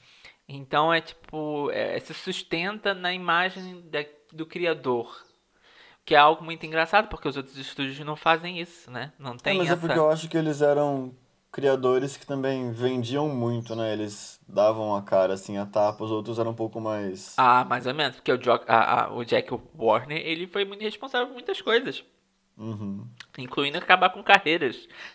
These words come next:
Speaker 1: <laughs> Acabar com carreiras, fazer carreiras. Era igual a M G M, o, o Louis B. Ma-, Mayer também era igual, assim, era bem responsável pela, pela, pelo fim, pelo início de muitas carreiras, e era,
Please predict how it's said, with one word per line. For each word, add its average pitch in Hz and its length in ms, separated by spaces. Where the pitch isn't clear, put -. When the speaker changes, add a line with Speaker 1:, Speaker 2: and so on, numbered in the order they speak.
Speaker 1:
<laughs> - 1700
Acabar 123 380
com - 100
carreiras, 143 420
fazer 117 280
carreiras. 160 720
Era 120 180
igual 127 260
a 165 80
M 185 160
G 190 120
M, 190 440
o, - 60
o - 1080
Louis 127 260
B. 123 160
Ma-, 120 240
Mayer 127 540
também 123 320
era 160 140
igual, 196 420
assim, 143 400
era 117 140
bem 120 140
responsável 175 920
pela, 190 480
pela, 190 360
pelo 185 220
fim, 185 380
pelo 170 160
início 165 260
de - 80
muitas 190 300
carreiras, 165 600
e - 60
era, 135 340